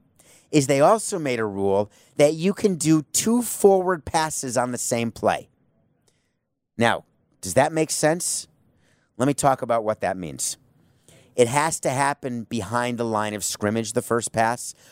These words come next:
What they're trying to get rid of is the forward lateral that calls a ball dead. If a quarterback is basically out of the pocket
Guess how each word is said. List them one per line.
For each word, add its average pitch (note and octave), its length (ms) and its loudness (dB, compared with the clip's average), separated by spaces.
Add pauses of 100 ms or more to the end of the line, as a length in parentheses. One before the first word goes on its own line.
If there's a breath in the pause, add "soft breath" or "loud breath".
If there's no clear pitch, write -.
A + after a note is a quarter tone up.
(160 soft breath)
What B2+ 160 4
they're B2+ 120 -2
trying E3 400 -2
to E3+ 120 -4
get D3 180 4
rid A2 200 -2
of G2+ 240 0
is F#2+ 200 -8
the G#2 80 -6
forward C3 500 0
lateral G#2+ 480 -2
that A2 180 -4
calls G#2+ 360 0
a G2+ 40 -8
ball G2+ 340 2
dead. G2 420 -2 (440 soft breath)
If - 140 0
a C3 40 0
quarterback D3+ 760 0
is G#2+ 160 -10
basically B2 540 -2
out G#2+ 160 0
of A2 60 -8
the A#2 80 -8
pocket F2 400 -4